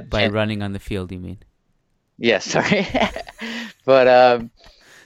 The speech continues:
Speaker 1: but yeah, we, <laughs> we didn't have that chance. And so the game, I mean, it just got, it, it got ugly after the red card. I mean, we, we were forced to shift Reguilon,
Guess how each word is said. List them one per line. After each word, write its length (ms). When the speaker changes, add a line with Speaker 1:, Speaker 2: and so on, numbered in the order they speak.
Speaker 1:
but 440
yeah, 440
we, 140
<laughs> 1040
we 140
didn't 160
have 180
that 200
chance. 460
And 220
so 520
the 140
game, 440
I 200
mean, 180
it 140
just 160
got, 240
it, 400
it 100
got 200
ugly 380
after 240
the 100
red 260
card. 220
I 100
mean, 280
we, 500
we 100
were 60
forced 360
to 80
shift 460
Reguilon, 840